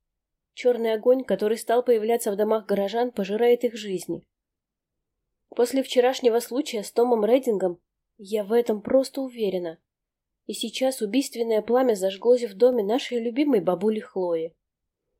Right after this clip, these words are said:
Той единственной, которой было дело до кучки ребят из подворотни. Той неповторимой, которая выхаживала бесполезнышей, несмотря на всеобщее осуждение.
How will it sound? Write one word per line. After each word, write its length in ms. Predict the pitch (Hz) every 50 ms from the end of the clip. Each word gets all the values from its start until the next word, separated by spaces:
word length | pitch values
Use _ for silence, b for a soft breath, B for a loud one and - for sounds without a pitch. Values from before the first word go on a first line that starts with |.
| _ _ _
Той 160 | - 254 254
единственной, 800 | 254 247 269 247 226 262 247 220 208 - - 190 180 175 175 175
которой 440 | - 208 208 - - 226 220 214 214
было 300 | 202 226 240 233 226 214
дело 300 | 202 247 262 240 208 180
до 140 | 180 202
кучки 340 | 202 - 247 247 - - 226
ребят 320 | 208 220 214 240 233 226 233
из 140 | 233 -
подворотни. 720 | - 240 208 202 226 226 214 190 175 170 - - 165 - _ _ _ _ _ _ _ _ _ _
Той 180 | - 208 202 202
неповторимой, 800 | 208 214 208 208 208 202 - - 220 233 240 240 226 202 185 -
которая 380 | - 208 - 226 226 220 226
выхаживала 580 | 226 233 - - 262 254 233 220 214 202 214 202
бесполезнышей, 840 | 196 214 - - - 226 226 247 247 240 233 214 208 202 - 220 208
несмотря 500 | 208 220 - - - 220 214 - 254 254
на 100 | 247 226
всеобщее 460 | 220 - - 240 240 - - - 240
осуждение. 760 | 226 226 - 240 220 - - 202 185 175 170 170 170 170 -